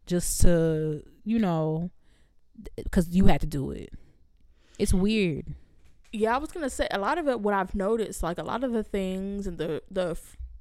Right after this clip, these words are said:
Speaker 2: the freedoms and just, like, decisions that a lot of us make as a younger generation, like, a lot of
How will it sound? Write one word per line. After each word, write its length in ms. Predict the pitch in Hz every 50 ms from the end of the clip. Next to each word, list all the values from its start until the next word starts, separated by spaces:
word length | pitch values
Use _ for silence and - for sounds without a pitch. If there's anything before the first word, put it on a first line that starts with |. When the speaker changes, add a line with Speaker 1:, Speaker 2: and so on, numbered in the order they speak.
| - - - - -
Speaker 2:
the 180 | - 202 190 190
freedoms 720 | - - - 240 233 233 226 226 220 214 214 220 220 208
and 100 | 208 180
just, 160 | 180 185 175
like, 280 | - 170 170 160 175 -
decisions 640 | 175 170 - - 185 185 185 180 185 196 190 185 185
that 320 | - 175 170 170 - - -
a 60 | 180
lot 180 | 175 185 190
of 100 | - -
us 220 | - - 180 - -
make 440 | 196 185 185 185 208 - - - - - - - - - - - -
as 100 | 214 185
a 60 | 190
younger 360 | 190 180 180 190 190 185 180
generation, 920 | 175 175 190 185 180 180 180 180 185 185 - 214 196 196 202 214 220 226 - - - - - - - - - - - -
like, 120 | - 190 - -
a 80 | 208
lot 260 | 202 202 196 202 254
of 280 | 269 262 254 240 226 -